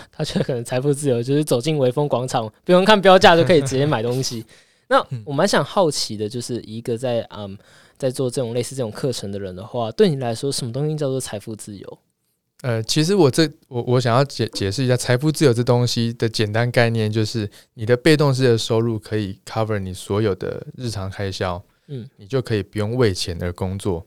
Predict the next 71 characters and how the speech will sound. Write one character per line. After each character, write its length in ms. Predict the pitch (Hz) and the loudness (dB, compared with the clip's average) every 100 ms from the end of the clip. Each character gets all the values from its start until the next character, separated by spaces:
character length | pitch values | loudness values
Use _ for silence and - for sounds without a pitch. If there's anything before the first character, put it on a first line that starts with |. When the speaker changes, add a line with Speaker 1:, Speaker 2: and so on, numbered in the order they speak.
| _ | _
Speaker 1:
嗯， 180 | 123 113 | -8 -6
Speaker 2:
而 40 | |
是 120 | 113 | -6
你 180 | 107 107 | -6 -8
可 80 | 117 | -8
以 60 | 107 | -8
做 160 | 131 | -8
你 100 | 113 | -4
想 220 | 110 110 | -4 -4
要 80 | 92 | -6
做 160 | 104 104 | -4 -4
的 100 | 90 | -2
事 180 | - 95 | -4 -6
情， 160 | - - | -8 -10
Speaker 1:
嗯。 80 | 120 | -4
Speaker 2:
任 100 | 120 | -4
何 80 | |
你 120 | 120 113 | -4 -6
喜 120 | 110 | -6
欢 120 | 107 | -6
的 80 | 101 | -8
事 160 | 98 | -10
情。 180 | 95 - | -16 -16
Speaker 1:
嗯。 40 | - - | -20 -20
Speaker 2:
好， 140 | - - - - - - - - | -20 -18 -18 -18 -18 -20 -20 -4
那 220 | 202 202 - _ _ _ _ | 4 4 4 _ _ _ _
在 180 | - 190 165 - | 6 6 4 2
刚 140 | 175 | 4
刚 100 | 175 | 4
这 120 | 180 165 | 2 -2
一 100 | 131 | -2
句 160 | 151 | 0
话 180 | 131 139 | 4 6
的 100 | 117 | 6
一 60 | 123 | 4
个 140 | 117 | 2
很 120 | 107 | 0
大 140 | 104 117 | 2 2
的 80 | |
一 20 | 117 | 2
个 80 | |
重 280 | 110 - 113 | 2 2 2
点， 180 | 98 85 | 0 -4
就 80 | 104 | -2
是 140 | 110 | 0
说 280 | 107 104 101 - _ _ _ | 2 0 0 -6 _ _ _
你 280 | 107 98 92 | -6 -6 -4
到 160 | - 135 | 4 4
底 220 | - 98 | 4 -4
日 200 | 120 139 | -2 -2
常 240 | 110 101 98 | -2 -6 -8
开 260 | 107 107 | -6 -4
销 280 | 101 104 95 | -4 -2 -4
需 220 | 98 - | -4 -4
要 140 | 107 95 | -2 -2
多 220 | - 95 | -2 -4
少 180 | 98 - | -4 -8
钱？ 240 | - - 131 - - | -8 -12 -14 -20 -12
Speaker 1:
嗯。 960 | 120 117 113 107 - 202 202 196 196 202 | -8 -6 -6 -6 -8 -8 -10 -12 -12 -14
Speaker 2:
那 160 | - 147 - | -6 -6 -2
这 100 | 185 | 0
件 200 | 165 170 | 2 2
事 120 | 147 | 0
情 160 | 135 101 | -2 -2
它 140 | 110 | -2
需 160 | 117 127 | -2 2
要 100 | 117 | 2
被 160 | 117 | 2
正 220 | 117 117 110 | 0 0 -2
确 180 | 107 | -2
的 300 | 98 95 - | -2 -4 -6